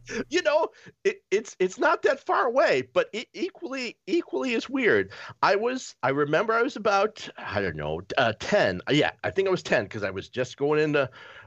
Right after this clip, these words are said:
uh, the Cub Scouts, and I was out. Uh, my, my parents lived on a busy street. I kinda have to set the scene. My parents lived on a busy street,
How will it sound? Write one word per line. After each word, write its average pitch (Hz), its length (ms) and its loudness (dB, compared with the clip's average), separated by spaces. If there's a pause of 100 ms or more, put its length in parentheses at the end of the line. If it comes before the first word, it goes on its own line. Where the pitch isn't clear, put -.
uh, 123 580 4
the 110 260 -2
Cub 117 180 -2
Scouts, 82 540 -4 (420)
and 123 380 2
I 117 80 4
was 117 180 0
out. 135 260 2 (280)
Uh, 139 140 2
my, 165 260 2
my 147 160 0
parents 196 680 -4
lived 156 220 -2
on 139 80 2
a 131 60 0
busy 131 260 -2
street. 113 300 -2
I 95 80 4
kinda 151 220 0
have 143 200 0
to 123 80 -10
set - 240 -2
the - 80 -16
scene. 92 340 -8
My 92 120 -4
parents 165 360 -2
lived 131 140 0
on 110 80 4
a 104 60 2
busy 95 260 -2
street, 76 460 -2